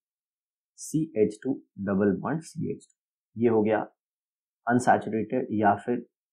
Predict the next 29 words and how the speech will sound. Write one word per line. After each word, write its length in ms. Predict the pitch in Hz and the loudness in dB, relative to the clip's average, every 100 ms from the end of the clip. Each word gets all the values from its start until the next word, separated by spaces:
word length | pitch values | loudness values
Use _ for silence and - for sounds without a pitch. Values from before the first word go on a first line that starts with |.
| - | -16
सीएच 680 | - 165 - 113 113 - - | -8 -6 -4 0 0 -2 -6
triple 320 | 113 - 143 120 | -6 2 4 4
bond 280 | 95 95 95 - | 0 -4 -6 -12
सीएच, 480 | - 104 95 - - | -10 -6 -4 -6 0
ये 80 | 104 | 4
भी 140 | 127 | 6
unsaturated 680 | 123 123 110 - 117 110 113 | 6 4 -2 -4 -8 -4 -2
हो 80 | 107 | -2
गया। 160 | 110 - _ _ 120 | -6 -12 _ _ -2
Double 320 | 120 165 185 | 6 8 8
bond 260 | 135 127 127 | 6 4 6
को 60 | 127 | 6
आपने 280 | 113 123 | 6 4
अपने 220 | 113 120 113 | 0 0 2
lower 280 | 107 113 127 | 6 6 4
standard 440 | - 107 104 110 | 0 -2 0 0
में 120 | 113 | 0
पढ़ा 240 | 104 104 110 | -2 0 -2
है, 160 | 123 - 113 | -4 -6 -4
alkene 420 | 107 - 139 151 | -2 2 2 2
कहते 300 | 123 107 123 | -2 -6 -8
हैं, 200 | 127 135 _ _ _ _ _ _ _ _ _ _ _ _ _ _ - - | -10 -12 _ _ _ _ _ _ _ _ _ _ _ _ _ _ -14 -2
और 120 | 120 | 0
triple 380 | 120 104 117 104 | 2 2 2 4
bond 260 | 101 101 98 | 2 0 -2
को 200 | 123 - - _ _ _ _ _ | -2 -2 -8 _ _ _ _ _
alkyne 440 | 107 101 - 95 107 | -4 -4 -4 -6 -6
कहते 180 | 104 | -12
हैं, 80 | _ | _